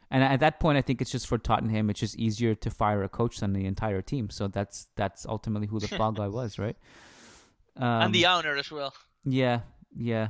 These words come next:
Speaker 1: Um, which, uh, you know, if Mourinho goes into this, I don't know. And by the way, people are asking, like, why Mourinho would take this job.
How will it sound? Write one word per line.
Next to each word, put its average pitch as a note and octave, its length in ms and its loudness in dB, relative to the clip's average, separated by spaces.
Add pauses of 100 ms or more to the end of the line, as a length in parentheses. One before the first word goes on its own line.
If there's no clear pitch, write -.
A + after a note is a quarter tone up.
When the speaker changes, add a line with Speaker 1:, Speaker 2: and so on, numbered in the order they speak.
(540)
Speaker 1:
Um, G#2 460 -2
which, A2 280 -4
uh, G2+ 220 -2 (480)
you C3 80 -2
know, A#2 160 2
if A2 100 -6
Mourinho A#2 440 4
goes A2 260 6
into A2+ 200 2
this, G2+ 440 -4 (240)
I A2+ 80 4
don't A2 100 6
know. G2+ 220 4 (500)
And C#3 220 6
by D#3+ 140 12
the F#3 60 12
way, F3+ 80 12
people G3 240 8
are E3+ 60 8
asking, C#3 400 8
like, A2 140 8
why G#2+ 320 8
Mourinho G#2+ 520 6
would G2 180 2
take G2+ 200 0
this A2+ 160 -2
job. A#2 340 4